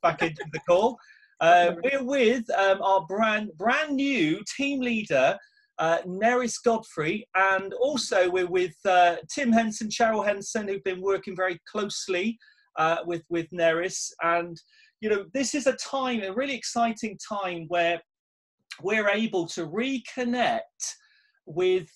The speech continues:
Speaker 1: um, people who mean a lot to us, our, our, our friends, our family. Uh, we, we're in a situation where we can, we can make a phone call, video, lots of video calls going on at the moment, and just finding out how people are. And I know,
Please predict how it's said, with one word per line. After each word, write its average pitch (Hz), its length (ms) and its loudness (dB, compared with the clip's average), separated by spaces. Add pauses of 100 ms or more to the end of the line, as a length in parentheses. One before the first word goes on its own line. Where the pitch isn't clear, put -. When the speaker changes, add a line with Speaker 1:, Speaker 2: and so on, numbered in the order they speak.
Speaker 1:
um, 180 280 2 (240)
people 320 320 -2
who 302 100 0
mean 196 340 -4 (380)
a 170 100 4
lot 220 340 2
to 233 240 -2
us, 165 200 2
our, 165 140 6
our, 165 180 4
our 170 140 2
friends, 214 560 -2
our 143 120 2 (120)
family. 196 560 -2 (280)
Uh, 151 160 2
we, 180 240 -6
we're 196 180 -2
in 190 100 -6
a - 20 -8
situation 220 640 -6
where 180 220 0
we 185 160 -6
can, 170 300 -8 (260)
we 175 220 -8
can 170 240 -10
make 190 220 0
a 180 40 -6
phone 214 340 -2
call, 196 300 -6
video, 220 300 -4
lots 214 280 0
of - 140 -12
video 214 380 -4
calls 196 360 -6
going 185 280 -4
on 185 100 -2
at - 80 -10
the 180 80 -10
moment, 185 420 -6 (280)
and 214 100 -8
just 247 240 -10
finding 254 300 -4
out 214 180 -4
how 214 160 -6 (180)
people 196 380 -8
are. 185 160 2
And 160 80 -2
I 160 80 -4
know, 214 300 -2